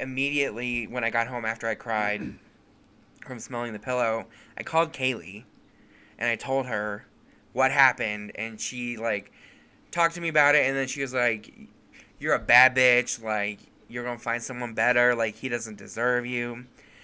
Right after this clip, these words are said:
And so, like, that made me feel better, and then the same thing happened. I told Sam about it, and Sam was like, "What the fuck? He's a psycho. You deserve better. Like, you're a bad bitch." And, like, I got the same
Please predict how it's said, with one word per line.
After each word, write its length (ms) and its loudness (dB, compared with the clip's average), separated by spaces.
And 160 -8
so, 140 -4
like, 180 -2
that 160 4
made 140 0
me 80 -2
feel 180 -4
better, 400 2
and 240 -4
then 480 -4
the 40 -20
same 220 0
thing 120 -2
happened. 520 0
I 240 -2
told 240 -12
Sam 240 0
about 280 4
it, 160 4
and 100 -10
Sam 240 -6
was 120 -10
like, 280 -6
"What 100 -10
the 80 -16
fuck? 340 4
He's 160 -14
a 80 -10
psycho. 640 2
You 100 -12
deserve 400 0
better. 560 4
Like, 400 -6
you're 140 -10
a 160 -14
bad 280 6
bitch." 500 -2
And, 220 -8
like, 300 -6
I 100 0
got 300 4
the 100 0
same 720 -4